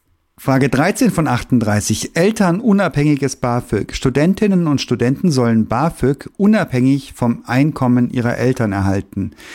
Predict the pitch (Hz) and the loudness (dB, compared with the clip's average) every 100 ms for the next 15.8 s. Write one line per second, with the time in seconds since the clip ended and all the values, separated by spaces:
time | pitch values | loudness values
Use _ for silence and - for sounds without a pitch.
0 | - - - - 120 - 139 151 135 127 | -20 -20 -18 -2 -2 2 2 2 2 0
1 | 110 - _ - _ _ 131 117 113 113 | -2 -10 _ -20 _ _ 2 4 4 2
2 | 107 127 160 - 190 175 151 127 120 113 | 2 0 0 0 0 2 2 2 0 0
3 | 110 123 110 110 - 123 113 110 110 110 | -2 -2 -2 -4 -2 -2 2 2 2 0
4 | 107 117 143 151 - 113 104 104 98 123 | 0 2 2 0 -4 -6 -6 -4 -2 -2
5 | 170 - - 127 131 131 120 110 113 110 | -2 -4 -8 0 2 2 0 2 2 2
6 | - - - _ 98 101 - 113 104 92 | -2 -12 -18 _ -8 -8 -2 0 0 0
7 | 107 95 131 - - _ - - - 113 | 0 2 0 -4 -20 _ -20 -20 -4 2
8 | 110 113 131 147 123 101 101 - - _ | 2 2 0 2 2 0 0 -4 -14 _
9 | - - 127 151 135 - 127 127 156 - | -12 -2 0 0 -2 -2 -4 -2 -4 -4
10 | 131 120 - 110 95 95 - 95 110 135 | -2 -2 -2 0 2 2 2 2 4 2
11 | 135 117 110 139 156 120 120 113 101 147 | 2 2 2 0 0 0 0 0 2 0
12 | 185 - - _ _ - 127 127 127 - | -2 -8 -18 _ _ -2 2 2 2 -2
13 | _ _ 147 - 185 156 147 143 143 131 | _ _ -4 0 2 2 0 0 2 0
14 | 117 - 131 139 127 120 - 117 110 110 | 0 0 0 0 0 -2 0 0 2 0
15 | - 123 120 131 120 113 110 | 0 0 0 0 0 0 0